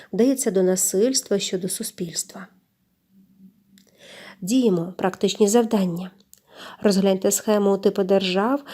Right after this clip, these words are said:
і самостійно сформулюйте визначення понять: монархія, республіка, демократична держава. Ми вам допоможемо,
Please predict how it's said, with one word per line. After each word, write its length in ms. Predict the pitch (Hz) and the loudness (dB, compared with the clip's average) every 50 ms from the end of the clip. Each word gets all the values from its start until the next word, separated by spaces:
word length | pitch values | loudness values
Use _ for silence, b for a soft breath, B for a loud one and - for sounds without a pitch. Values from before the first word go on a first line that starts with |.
| B B B B | B B B B
і 60 | 208 | -4
самостійно 640 | - - 208 196 202 190 - - 269 285 277 262 240 | -2 0 0 0 0 -2 -2 0 2 4 4 4 2
сформулюйте 680 | - - - 208 196 190 190 208 233 247 247 - 233 | 2 0 -2 0 2 2 2 2 2 0 2 2 2
визначення 580 | 208 175 208 233 226 - 226 214 - 220 208 208 | 4 6 4 4 4 2 0 0 2 -2 -2 -2
понять: 560 | 208 - 233 220 208 180 165 185 - - B B B B B B | 0 0 0 2 2 0 -2 -6 -10 -14 B B B B B B
монархія, 720 | - 190 190 190 185 185 202 226 - - - 220 180 - - - | -4 -2 0 0 0 -2 -4 -6 -8 -6 -4 -2 -2 -2 -4 -4
республіка, 800 | - 208 185 - - - 208 220 220 240 220 202 - - - - | -4 -4 -4 -4 -4 -4 -6 -4 0 0 -2 -2 -2 -8 -10 -8
демократична 760 | - - 196 196 190 190 202 185 180 - 185 180 - - 196 | -4 -2 -2 -2 0 -2 -4 -4 -2 -4 -4 -4 -4 -4 -2
держава. 580 | 190 214 214 214 - 202 180 175 175 - 233 - _ _ _ _ _ _ _ _ _ _ _ B B B B B B B | -2 -2 -4 -4 -4 -6 -6 -6 -8 -12 -18 -20 _ _ _ _ _ _ _ _ _ _ _ B B B B B B B
Ми 100 | - 294 | 2 6
вам 160 | 294 285 240 | 6 6 6
допоможемо, 840 | 196 190 185 202 190 190 196 220 247 254 233 208 185 175 175 175 | 4 2 2 2 2 4 6 6 6 6 4 4 2 2 2 0